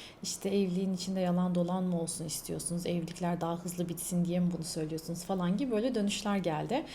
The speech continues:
Halbuki arkadaşlar, bir evliliğin içinde siyaset yoksa aslında orada bir kaos ortamı olur ve evlilik çok hızlı bir şekilde biter diyorum. Ee, şöyle, bugün de ne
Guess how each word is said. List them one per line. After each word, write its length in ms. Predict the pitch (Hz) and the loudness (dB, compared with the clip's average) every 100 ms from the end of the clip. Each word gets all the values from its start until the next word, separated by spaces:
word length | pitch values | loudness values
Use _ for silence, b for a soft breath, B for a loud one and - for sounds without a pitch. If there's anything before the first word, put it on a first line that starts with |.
| B B B | B B B
Halbuki 360 | 269 262 - 190 | 6 6 4 2
arkadaşlar, 600 | 175 175 165 - 262 - B B B - | 2 0 -2 2 2 2 B B B -2
bir 220 | 190 214 | 4 6
evliliğin 340 | 214 220 262 254 | 4 4 4 4
içinde 240 | 202 190 | 2 0
siyaset 580 | - 220 208 208 226 240 | 0 2 2 0 0 4
yoksa 380 | 254 - 185 - | 4 4 2 2
aslında 400 | 175 - 180 175 | -2 2 2 2
orada 300 | 180 175 170 | 2 2 0
bir 60 | - | -4
kaos 520 | - 190 165 175 - - | 0 4 4 2 -2 0
ortamı 500 | 190 175 - 165 165 | 2 2 0 -2 0
olur 480 | 196 180 175 - - | 0 2 0 0 2
ve 280 | 180 175 170 - | 4 6 4 2
evlilik 360 | 180 170 175 | 2 2 -2
çok 200 | - 196 | -4 -6
hızlı 280 | - 175 175 | -6 -4 -2
bir 60 | 170 | 0
şekilde 640 | - 175 175 165 170 165 | 0 -2 -2 0 2 0
biter 580 | 175 - 165 156 - - - - - | -2 -2 -2 -2 -8 -12 -18 -18 -4
diyorum. 460 | 175 170 156 233 349 B B B B B B - | 0 0 2 2 2 B B B B B B 6
Ee, 480 | 202 196 196 196 196 | 6 8 6 2 2
şöyle, 380 | - 277 269 285 | 6 8 8 6
bugün 300 | 311 294 190 | 6 6 6
de 220 | 247 381 | 4 4
ne 120 | 240 | 4